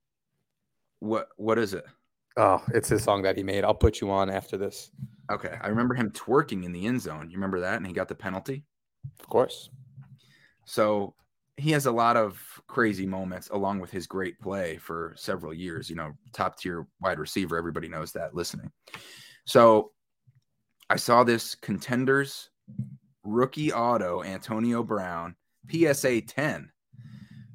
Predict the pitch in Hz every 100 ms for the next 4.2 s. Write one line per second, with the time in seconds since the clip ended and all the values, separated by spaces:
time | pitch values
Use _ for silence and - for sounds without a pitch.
0 | - 135 - - 196 185 170 160 208 208
1 | - - - - - - _ _ _ _
2 | _ - 131 123 104 - - 123 123 -
3 | 180 - 339 135 113 90 90 87 82 87
4 | 113 170